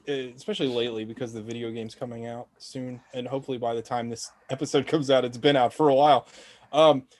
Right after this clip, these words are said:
but A Scanner Darkly is a great cyberpunk movie that, like, never gets talked about. I feel like that movie gets slept on, so, not only just for being a great cyberpunk movie, being a great movie in general. Like, it's,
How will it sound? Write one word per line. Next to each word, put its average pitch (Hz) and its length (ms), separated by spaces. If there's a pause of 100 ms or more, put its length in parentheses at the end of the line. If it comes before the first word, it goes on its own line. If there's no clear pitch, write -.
(140)
but 185 80
A 180 60
Scanner 349 260
Darkly 311 360
is 254 100
a 196 40
great 180 280
cyberpunk 214 520
movie 220 260
that, 165 120
like, 139 160
never 131 420
gets 147 220
talked 127 300
about. 160 340
I - 20
feel 220 160
like 233 120
that 190 100
movie 185 220
gets 147 200
slept 139 380
on, 110 400
so, - 420
not 226 280
only 202 260
just 147 300
for 139 80
being 131 240
a - 20
great 120 240
cyberpunk 110 460
movie, 101 200
being 131 200
a 110 80
great 127 400
movie 135 340
in 107 100
general. 110 560
Like, 107 300
it's, - 200